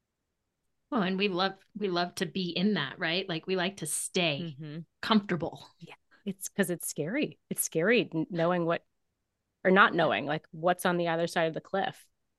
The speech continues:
Speaker 3: Often it's beautiful, but it's gonna be uncomfortable for a second. So yeah, we choose, we choose the hiding and the pain, but I think it is important to know,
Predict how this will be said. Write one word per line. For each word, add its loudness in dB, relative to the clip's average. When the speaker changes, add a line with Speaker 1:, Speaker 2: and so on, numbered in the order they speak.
Speaker 3:
Often 2
it's -8
beautiful, -2
but 2
it's -14
gonna -2
be -2
uncomfortable 0
for -10
a -6
second. -6
So -4
yeah, 2
we -4
choose, -4
we -4
choose -2
the -2
hiding 0
and -2
the -4
pain, -2
but 0
I -4
think 0
it 0
is 2
important -2
to -6
know, 2